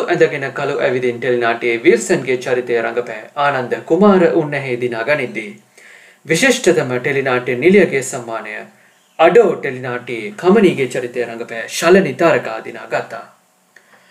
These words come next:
ඒ වගේම වසරේ විශිෂ්ටතම ටෙලිනාට්‍ය අධ්‍යක්ෂණය වෙනුවෙන් වන සම්මානය ජාතික රූපවාහිනියේ විකාශය වූ වීරයා ගෙදර ඇවිත් ටෙලිනාට්‍ය අධ්‍යක්ෂණය කළ ආනන්ද අබේනායක මහතා දිනා ගන්නට සමත් වුණා.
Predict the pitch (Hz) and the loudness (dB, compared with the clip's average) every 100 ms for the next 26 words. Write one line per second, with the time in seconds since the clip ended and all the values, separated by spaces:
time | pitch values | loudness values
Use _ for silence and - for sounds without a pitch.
0 | _ _ _ 147 139 139 135 151 214 - | _ _ _ 2 2 2 0 0 0 -8
1 | - _ 160 165 175 156 135 160 262 247 | -20 _ 2 4 4 4 2 -4 -4 -2
2 | - 180 143 135 165 160 156 143 156 - | 0 2 0 2 2 2 0 -2 0 2
3 | 175 208 196 - 143 139 147 160 135 127 | 2 4 2 0 -6 -2 0 2 0 -4
4 | 117 120 123 - 170 151 117 110 107 104 | -4 -6 -4 2 2 2 -4 -6 -10 -14
5 | _ _ 160 147 147 131 143 185 180 147 | _ _ 2 2 0 0 4 4 4 2
6 | 139 131 123 127 127 131 123 123 107 110 | -4 -2 -2 -2 -4 -4 -2 -6 -6 -12
7 | - _ - - 127 196 240 175 143 127 | -16 _ -20 -10 2 4 6 4 2 -2
8 | 135 131 123 147 127 123 - _ 151 123 | -4 -4 -2 -2 -2 -6 -10 _ -8 -6
9 | 127 117 120 113 120 120 120 113 117 110 | -6 -4 -4 -2 -2 -4 -12 -14 -14 -16
10 | 107 _ _ - 139 123 113 - 151 170 | -18 _ _ -6 -4 -2 -4 0 2 4
11 | 196 151 131 123 117 123 117 110 - 123 | 4 2 -2 -4 -6 -10 -12 -14 -14 -8
12 | 123 113 110 107 - 123 120 110 - 123 | -4 -4 -6 -12 -14 -14 -14 -14 -14 -14
13 | 104 | -16